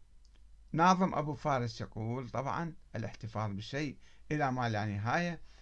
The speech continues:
سيؤدي إلى تلفه وعطبه". حسين علي يقول: "تقتله امرأة تميمية"،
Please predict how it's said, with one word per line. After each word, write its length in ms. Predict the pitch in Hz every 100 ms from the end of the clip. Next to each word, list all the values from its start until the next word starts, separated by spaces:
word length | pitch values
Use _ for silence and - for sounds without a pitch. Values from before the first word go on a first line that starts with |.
| -
سيؤدي 680 | - 139 151 156 165 175 202
إلى 140 | 196 190
تلفه 540 | 190 190 220 233 226
وعطبه". 800 | 190 170 - 220 233 202 131 104 - - - - - - - - - - - - - - - -
حسين 360 | 135 120 151 156
علي 260 | 160 160
يقول: 480 | 135 117 156 151 143 - - - -
"تقتله 520 | 139 - 180 165 135
امرأة 260 | 143 151 151
تميمية"، 920 | 147 131 117 117 107 135 131 87